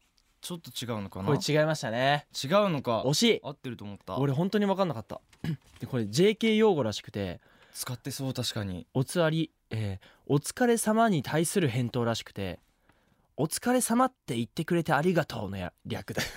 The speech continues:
Speaker 2: <laughs>
Speaker 1: お疲れ様って言ってくれてありがとう。
Speaker 2: いやー、それ言うか。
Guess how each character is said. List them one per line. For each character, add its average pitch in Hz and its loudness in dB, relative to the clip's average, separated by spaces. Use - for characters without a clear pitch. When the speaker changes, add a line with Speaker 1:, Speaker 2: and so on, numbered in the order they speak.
Speaker 2:
<laughs> 466 -2
Speaker 1:
お 240 4
疲 - 4
れ 285 2
様 277 4
っ 269 0
て - -2
言 131 -6
っ - -14
て 196 2
く 208 2
れ 208 6
て 196 4
あ 185 6
り 196 4
が 190 6
と 104 -4
う。 - -10
Speaker 2:
い 170 4
や 202 2
ー、 - 0
そ 214 0
れ 196 4
言 214 2
う 214 -6
か。 131 0